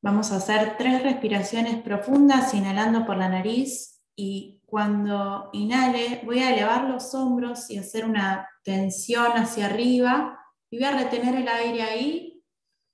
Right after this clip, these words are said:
y luego voy a exhalar y voy a bajarlos. Entonces, inhalo,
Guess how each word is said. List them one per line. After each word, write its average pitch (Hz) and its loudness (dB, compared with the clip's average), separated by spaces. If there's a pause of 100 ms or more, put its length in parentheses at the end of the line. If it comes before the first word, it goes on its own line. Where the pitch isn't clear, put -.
(440)
y 220 -10
luego 226 -2
voy 226 -2
a 226 -2
exhalar 226 -4
y 202 -6
voy 196 -6
a 185 -4
bajarlos. 170 -10 (220)
Entonces, 185 0 (300)
inhalo, 262 2